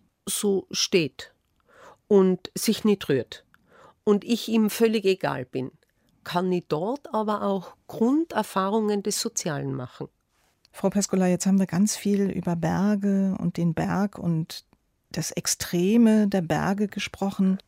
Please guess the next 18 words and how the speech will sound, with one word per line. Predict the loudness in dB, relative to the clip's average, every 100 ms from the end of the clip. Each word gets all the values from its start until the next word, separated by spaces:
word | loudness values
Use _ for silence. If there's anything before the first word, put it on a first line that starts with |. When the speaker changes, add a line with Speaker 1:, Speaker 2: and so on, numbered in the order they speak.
| _ _ _ _
Speaker 2:
Was | -4 -2
halten | -2 -2 -2
Sie | -2
denn | -2 -4
vom | -2 0 2
Meer? | 4 2 0 -4 _ _ _ _ _ _ _ _ _ _ -20 -20 -14
Speaker 1:
Ja, | -6 -2 -2 -2 -4 -8 -8
zumindest | -2 2 2 2 0 -4 -4
jetzt | -6 -4 -6
unsere | -4 -4 -2 -6 -6
Alpen, | -6 -6 -8 _ -2 2 2
wo | 0 -2
ich | -4
ja | -4 -6
vorwiegend | -8 -8 -4 -2 0 -2 -2 -4 -6 -8 -12 -18 -20 _ _ -20 -20 -20 -20 -20 _ -10
war | -4 -4 -4 -4 -6
und | -4 -6 -4
bin, | -2 0 0 0